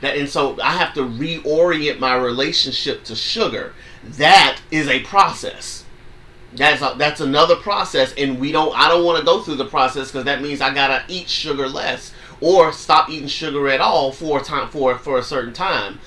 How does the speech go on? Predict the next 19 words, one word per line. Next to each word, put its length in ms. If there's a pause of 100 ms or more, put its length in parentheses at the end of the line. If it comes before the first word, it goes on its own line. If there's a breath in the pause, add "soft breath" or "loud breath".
(260 loud breath)
But 240
if 120
I 120
want 420
the 100
results 460
that 140
I 100
want, 460 (1000)
then 220
I 120
have 320
to 100
do 200
what 120
I 100
have 280
to 100
do. 420